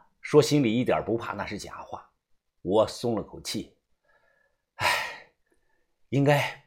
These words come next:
不会再找我们麻烦了。哎，你们几个记住啊，回去不要提这件事儿啊。小轩他抬眼望着我，那把头呢？啊，这种小事儿就别跟把头讲了，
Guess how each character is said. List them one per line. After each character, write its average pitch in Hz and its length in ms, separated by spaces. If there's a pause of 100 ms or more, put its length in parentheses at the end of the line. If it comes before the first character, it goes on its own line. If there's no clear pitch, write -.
不 127 100
会 180 140
再 131 140
找 107 160
我 131 140
们 92 80
麻 - 180
烦 131 100
了。 - 220 (680)
哎， - 260 (560)
你 113 100
们 175 100
几 170 120
个 127 80
记 220 160
住 87 100
啊， - 280 (220)
回 - 240
去 165 440 (120)
不 147 100
要 202 120
提 - 160
这 131 140
件 101 160
事 - 100
儿 - 60
啊。 - 140 (920)
小 175 400
轩 269 220
他 247 100
抬 180 280
眼 113 320
望 247 220
着 - 60
我， - 220 (1300)
那 294 100
把 147 260
头 104 160
呢？ 190 120 (1300)
啊， - 180 (340)
这 147 140
种 139 100
小 - 160
事 170 120
儿 - 220 (140)
就 117 120
别 - 200
跟 190 140
把 - 120
头 - 160
讲 - 140
了， - 240